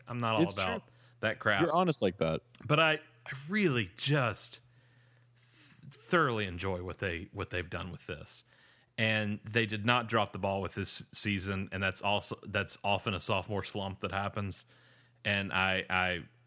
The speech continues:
Speaker 1: am a huge fan of what they've been able to continue to do to keep this momentum rolling.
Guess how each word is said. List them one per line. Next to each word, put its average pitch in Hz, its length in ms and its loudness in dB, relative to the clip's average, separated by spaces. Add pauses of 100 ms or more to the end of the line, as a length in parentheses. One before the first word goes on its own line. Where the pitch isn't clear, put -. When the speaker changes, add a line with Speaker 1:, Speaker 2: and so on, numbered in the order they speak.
Speaker 1:
am 90 360 -4 (200)
a 95 120 -6
huge - 520 -4
fan 95 260 -2
of 90 100 -8
what 90 160 -6
they've 87 340 -6
been 98 140 -4
able 90 240 -4
to 90 460 -8 (500)
continue 95 800 -4
to - 100 -12
do 92 260 -4
to - 120 -14
keep - 200 -6
this - 200 -8
momentum 87 440 -8
rolling. 92 360 -8